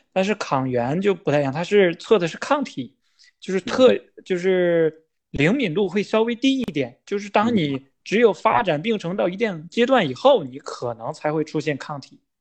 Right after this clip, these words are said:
Speaker 2: 嗯，那我有个问题，那如果说，呃，抗原跟你的P C R结果相悖的时候，那我更应该，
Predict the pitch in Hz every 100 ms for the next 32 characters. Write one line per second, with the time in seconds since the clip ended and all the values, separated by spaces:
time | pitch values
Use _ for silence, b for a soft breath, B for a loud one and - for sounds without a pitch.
0 | _ _ _ _ _ 113 110 117 127 131
1 | 131 127 123 - B B B 190 196 143
2 | 147 113 117 139 123 - - _ - 185
3 | 175 147 208 196 127 107 - 139 139 -
4 | _ _ _ _ 117 110 - - - 127
5 | 107 101 101 113 139 165 170 135 104 -
6 | 156 147 135 131 120 117 110 101 - 143
7 | 147 180 139 101 - 95 95 85 _ _
8 | 143 147 120 101 98 - - 160 135 131
9 | 131 131 127 127 127